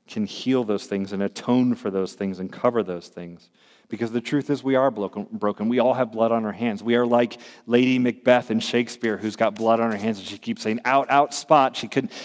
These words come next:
she keeps trying to wring her hands and get the blood off of her hands. This is the way we are. We have all sinned. All of us sinned and have fallen short of the glory of God.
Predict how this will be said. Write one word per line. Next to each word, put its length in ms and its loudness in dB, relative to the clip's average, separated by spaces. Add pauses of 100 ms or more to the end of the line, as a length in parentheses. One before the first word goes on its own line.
she 160 -6
keeps 280 2
trying 200 2
to 140 0 (200)
wring 280 4
her 100 2
hands 380 0
and 80 2
get 120 0
the 80 -2
blood 300 4
off 180 2
of 60 -8
her 100 -4
hands. 300 0
This 180 -6
is 140 -12
the 140 -2
way 260 2
we 240 -2
are. 420 2 (720)
We 160 -2
have 180 0
all 340 4
sinned. 520 -4 (1000)
All 280 2
of 80 -2
us 140 0
sinned 360 -2
and 120 -8
have 160 -8
fallen 320 0
short 240 -6
of 60 -10
the 40 -12
glory 320 -4
of 140 -14
God. 320 -8